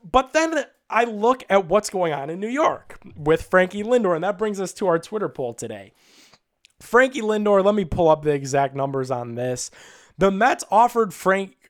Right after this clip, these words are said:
Francisco, again, I'm sorry, you can't help it. I'm, I swear I'm not doing that sarcastically either. Mets offer Francisco Lindor three hundred and twenty-five million dollars.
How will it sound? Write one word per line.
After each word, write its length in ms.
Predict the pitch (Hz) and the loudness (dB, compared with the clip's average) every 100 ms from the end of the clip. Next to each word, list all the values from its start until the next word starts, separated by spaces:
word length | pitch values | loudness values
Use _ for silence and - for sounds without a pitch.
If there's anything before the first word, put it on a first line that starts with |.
| - | -20
Francisco, 840 | - 185 175 - 220 208 170 151 | 0 2 2 2 2 2 4 4
again, 360 | 139 127 269 160 | 2 -2 -4 -2
I'm 120 | 143 | -4
sorry, 500 | - - 175 147 131 - - - _ | -6 2 2 2 -2 -12 -20 -20 _
you 80 | 165 | -10
can't 260 | 262 262 190 | 0 0 4
help 300 | 180 170 151 | 4 4 0
it. 60 | |
I'm, 220 | 135 170 - | -2 -4 -2
I 220 | 170 180 | -2 -2
swear 360 | - - 233 233 | -4 -4 2 2
I'm 140 | 185 | 2
not 180 | 190 185 | 0 -4
doing 220 | - 180 | -4 -4
that 180 | 170 156 | -4 -2
sarcastically 800 | - 151 - 151 165 135 147 139 | 0 0 0 -2 -2 -6 -6 -4
either. 220 | 127 110 - - _ | -4 -6 -16 -20 _
Mets 360 | 156 180 262 - | -2 4 4 4
offer 320 | - 226 226 220 | 6 6 6 -2
Francisco 640 | 214 196 - 202 - 180 | 0 -2 -2 -6 -2 -2
Lindor 420 | 165 170 165 156 | -2 0 0 0
three 460 | - - 175 240 262 | -2 -12 -8 -4 -4
hundred 460 | - 196 202 196 | -2 -2 0 0
and 120 | 190 156 | -2 -6
twenty-five 1120 | - - 185 202 190 185 170 170 170 156 151 | -10 -6 -4 -4 0 0 2 0 -2 -8 -12
million 640 | 143 156 175 175 170 165 | -4 0 2 0 -2 -2
dollars. 720 | 143 127 110 78 - - - | -4 -4 -6 -16 -20 -20 -20